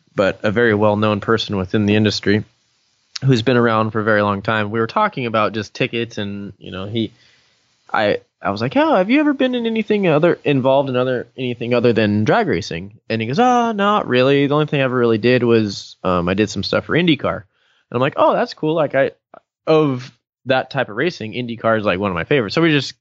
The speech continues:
kinda got on the subject of IndyCar a little bit. And he said, and it was funny, somebody asked us for a ticket at that point in time in our conversation. <laughs> So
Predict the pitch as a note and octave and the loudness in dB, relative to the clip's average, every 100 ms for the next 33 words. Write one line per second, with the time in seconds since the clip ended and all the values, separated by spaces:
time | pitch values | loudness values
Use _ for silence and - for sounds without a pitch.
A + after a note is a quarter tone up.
0 | _ - A2+ A2 G#2 F#2+ F#2 G#2+ - - | _ -4 -2 0 0 -2 -4 -4 -4 -6
1 | G2+ A2+ D3 A#2+ G#2+ G2 G2 G2 G#2 G#2 | -4 0 0 0 0 2 0 0 0 0
2 | A#2 A2 G#2+ G#2 _ - - - _ - | -2 2 0 0 _ -20 -20 -20 _ -2
3 | D3 C3 A#2 D#3 C3+ A#2+ A2+ C3 A#2+ A#2 | 2 2 2 0 0 -2 -2 -2 0 0
4 | A#2 - A2 - F#2+ - B2 G2+ G2 G2+ | -2 -4 -10 -10 -8 -4 -4 -6 -6 -6
5 | - A2 F#2 G#2+ G2+ F#2+ F#2 G#2 F2+ - | -6 -8 -4 -4 -4 -8 -6 -6 -6 -6
6 | A2+ - A#2+ - - D3 | -6 -6 -8 -10 -4 -6